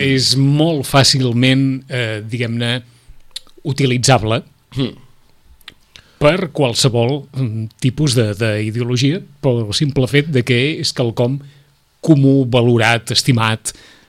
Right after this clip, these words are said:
Speaker 1: eh, tot, tot el que vulguin. Jo no sé, Vilanova, però, mm, ens sembla, i almenys també com a testimonis, que Sitges, fora de les festes, de les grans festes,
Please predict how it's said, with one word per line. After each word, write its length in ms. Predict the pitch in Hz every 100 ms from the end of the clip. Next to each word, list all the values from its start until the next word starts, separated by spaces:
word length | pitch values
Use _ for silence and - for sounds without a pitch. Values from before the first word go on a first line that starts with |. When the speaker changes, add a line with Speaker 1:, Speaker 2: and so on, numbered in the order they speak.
| -
Speaker 1:
eh, 300 | - 127 117 -
tot, 240 | 127 123
tot 160 | - 120
el 80 | 110
que 80 | 107
vulguin. 360 | 127 175 107 110
Jo 160 | 120
no 100 | 131
sé, 200 | 139 131
Vilanova, 480 | 110 113 120 120 139 - -
però, 340 | 135 120 110 - - - _ _ _ _ _ -
mm, 320 | 113 98 110 -
ens 260 | 117 107 107
sembla, 420 | - 113 110 117 131 _ _ _ - _ _ _ -
i 160 | 151
almenys 320 | 120 110 120 -
també 220 | 117 117
com 140 | 107
a 60 | 104
testimonis, 680 | 113 - 120 113 107 143 - - _ _ _
que 380 | - 120 110 110
Sitges, 560 | 104 143 123 120 139 - - _
fora 540 | - 143 143 117 98 - _ _ _ _ _ _
de 260 | - 110 127
les 260 | 101 104 -
festes, 480 | 135 - - 127 -
de 60 |
les 160 | 110 107
grans 220 | 104 107
festes, 460 | - 120 - 131 -